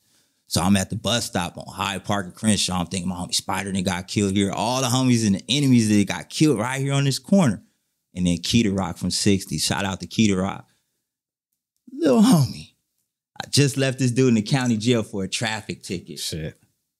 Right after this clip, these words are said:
Speaker 1: "What you doing?" He sat there on that bus with me until that bus came and got me back to Inglewood.
Speaker 2: Wow.
Speaker 1: I can't see another brother, a Latino. Like, we, and I don't want us to be strong to where we could take over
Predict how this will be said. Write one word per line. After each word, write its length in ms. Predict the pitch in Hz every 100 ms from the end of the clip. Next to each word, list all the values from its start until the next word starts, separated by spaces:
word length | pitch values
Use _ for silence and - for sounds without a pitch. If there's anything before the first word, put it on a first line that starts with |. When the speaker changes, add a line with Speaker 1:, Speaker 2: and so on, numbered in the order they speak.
| -
Speaker 1:
"What 220 | 381 -
you 80 | 247
doing?" 300 | 180 139 131
He 80 | 185
sat 320 | - 175 175
there 100 | 180
on 100 | 175
that 180 | 175 170
bus 240 | 180 190
with 120 | 156
me 140 | 139 127
until 200 | 120 151
that 200 | 139 127
bus 220 | 156 160
came 240 | 147 123
and 100 | 117
got 140 | - -
me 100 | 123
back 240 | 123 147
to 80 | -
Inglewood. 640 | - 147 127 110 101 92 80
Speaker 2:
Wow. 100 | 73 _ _ _ _ _ _ _ _ _ -
Speaker 1:
I 120 | 143
can't 440 | 143 - 165 151 - _ _
see 400 | - - - 131
another 280 | 107 98 90
brother, 520 | 85 98 85 69 - - _
a 80 | 98
Latino. 800 | 87 85 - 120 107 87 82 - _ _ _
Like, 220 | 95 82 76 95
we, 500 | 135 160 147 127 - _ _ _ _ _
and 160 | 107 110
I 120 | 131
don't 160 | 165 170
want 120 | 160
us 80 | 143
to 120 | 147
be 140 | 131 120
strong 400 | - 165 151 139
to 120 | 120
where 140 | 110
we 140 | 104 120
could 140 | 98
take 240 | - 113
over 460 | 107 101 90 87 -